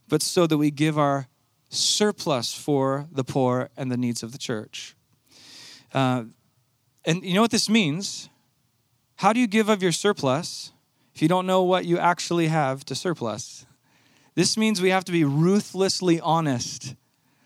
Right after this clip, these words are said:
about how much is surplus, right? I mean, let's be, like, real. A fixed percent would not really require the same amount of generosity for a well-off person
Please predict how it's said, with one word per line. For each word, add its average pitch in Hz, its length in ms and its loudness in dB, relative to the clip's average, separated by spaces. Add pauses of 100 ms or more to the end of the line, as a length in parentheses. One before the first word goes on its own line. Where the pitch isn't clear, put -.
(140)
about 151 280 2
how 160 120 2
much 156 220 -2
is 139 120 0
surplus, 120 680 -4
right? 123 260 -4 (2000)
I 175 60 0
mean, 196 100 2
let's 214 160 4
be, 220 200 4
like, 165 240 4
real. 135 480 2 (500)
A 165 100 4
fixed - 560 -4
percent 190 560 0
would 160 240 0
not 175 240 2
really 175 200 6
require 165 480 4
the 147 80 -2
same 170 240 -2
amount 165 240 2
of 135 80 -2
generosity 147 640 2
for 151 160 2
a 139 80 6
well-off 151 480 2
person 196 500 -2